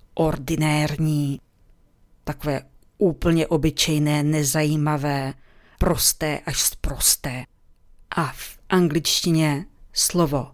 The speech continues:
ordinary používáme ve významu obyčejný. Ordinary. Ordinary.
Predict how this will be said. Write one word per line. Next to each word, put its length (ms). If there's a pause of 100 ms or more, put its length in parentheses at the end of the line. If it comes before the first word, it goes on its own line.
(280)
ordinary 920 (520)
používáme 640
ve 140
významu 580 (260)
obyčejný. 880 (640)
Ordinary. 960 (1900)
Ordinary. 800